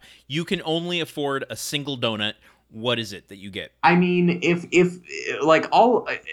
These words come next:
Speaker 2: in, in a vacuum, like, all other things being equal, if it's just I'm going to get the donut and go straight home, it's gonna be a Boston cream pie. It's gonna be the one filled with
Speaker 1: Ooh.
Speaker 2: cream. Um,
Speaker 1: Interesting.
Speaker 2: it, now,
Speaker 1: Okay.
Speaker 2: if I'm, if I'm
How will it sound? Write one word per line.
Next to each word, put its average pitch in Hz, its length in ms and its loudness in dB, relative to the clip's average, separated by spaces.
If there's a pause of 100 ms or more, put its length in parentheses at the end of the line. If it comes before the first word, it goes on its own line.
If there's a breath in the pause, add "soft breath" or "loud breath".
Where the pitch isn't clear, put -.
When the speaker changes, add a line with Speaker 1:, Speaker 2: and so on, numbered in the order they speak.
(160)
Speaker 2:
in, 185 140 6
in 196 220 6
a 185 60 6
vacuum, 220 760 2
like, 147 260 4
all 165 220 4
other 165 140 2
things 160 320 0
being 135 240 4
equal, 135 360 2
if 131 60 -6
it's 135 140 -6
just - 180 -4
I'm 151 100 4
going 139 140 6
to 131 80 8
get 131 160 2
the 131 60 -6
donut 123 320 2
and 120 100 -2
go 120 140 4
straight 120 280 0
home, 123 280 0
it's 165 100 -2
gonna 220 160 4
be 190 80 4
a 147 60 6
Boston 110 420 4
cream 104 260 -4
pie. 87 280 0
It's 104 160 2
gonna 156 100 2
be 147 80 2
the 143 80 6
one 123 220 4
filled 98 340 -6
with - 140 0
Speaker 1:
Ooh. 320 80 -2
Speaker 2:
cream. 98 480 -4 (400 soft breath)
Um, 127 480 4
Speaker 1:
Interesting. 107 400 -10
Speaker 2:
it, 151 160 -2
now, 170 140 6
Speaker 1:
Okay. 165 100 2
Speaker 2:
if 170 80 0
I'm, 156 260 4
if 143 140 2
I'm 147 280 2